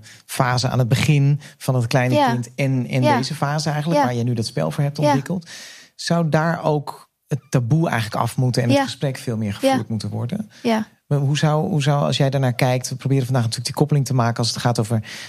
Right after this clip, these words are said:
Speaker 1: over seksuele voorlichting. Hoe, hoe zou die moeten veranderen volgens jou?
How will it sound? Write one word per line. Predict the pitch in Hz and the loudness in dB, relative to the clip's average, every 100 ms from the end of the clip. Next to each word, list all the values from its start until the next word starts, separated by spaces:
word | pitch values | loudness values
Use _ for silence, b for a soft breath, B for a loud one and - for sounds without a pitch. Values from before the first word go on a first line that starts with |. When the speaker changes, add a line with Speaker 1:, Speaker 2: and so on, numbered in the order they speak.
| B - | B -2
Speaker 1:
over | 117 120 113 - | 0 2 0 0
seksuele | - 123 123 | 0 2 2
voorlichting. | 113 - 147 139 - 143 208 | 2 2 2 2 0 0 0
Hoe, | 147 - - - | 0 2 0 2
hoe | 143 151 | 2 4
zou | 156 151 | 4 2
die | 147 | 2
moeten | 143 139 | 2 0
veranderen | 147 143 143 104 | 2 2 2 0
volgens | - 110 | -2 -2
jou? | 104 101 | 0 0